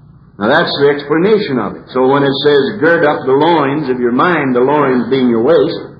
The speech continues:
"gird up the loins of your mind," we now know what it means, though we'd never guess it in a thousand years if we didn't have scholars to explain it to us, because people nowadays in this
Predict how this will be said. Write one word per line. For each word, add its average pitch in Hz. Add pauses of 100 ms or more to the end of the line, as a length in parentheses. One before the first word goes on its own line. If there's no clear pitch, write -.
(460)
"gird 170
up 151
the 143
loins 160
of 131
your 135
mind," 180 (320)
we 151
now 151
know 151
what 139
it 165
means, 151
though 143
we'd 143
never 151
guess 139
it 180
in 151
a 123
thousand 165
years 139
if 135
we 135
didn't 151
have 139
scholars 143
to 147
explain 202
it -
to 139
us, -
because 131
people 139
nowadays 135
in 117
this 180